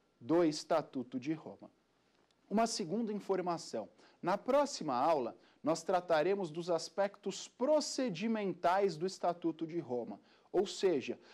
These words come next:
dasquelas regras que dispõem sobre competência, sobre investigação, sobre ação, processo, julgamento e recursos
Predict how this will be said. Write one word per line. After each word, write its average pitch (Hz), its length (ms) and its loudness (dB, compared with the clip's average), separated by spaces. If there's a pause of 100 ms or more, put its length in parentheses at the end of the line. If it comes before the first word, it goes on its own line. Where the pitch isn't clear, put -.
(120)
dasquelas 202 800 2
regras 175 640 0
que - 160 -8
dispõem 190 640 -2 (240)
sobre 143 520 2
competência, 165 1160 -2 (400)
sobre 143 480 2
investigação, 160 1300 0 (320)
sobre 147 720 2
ação, 190 640 2 (400)
processo, 202 800 2
julgamento 196 760 0
e 196 60 0
recursos 196 960 -2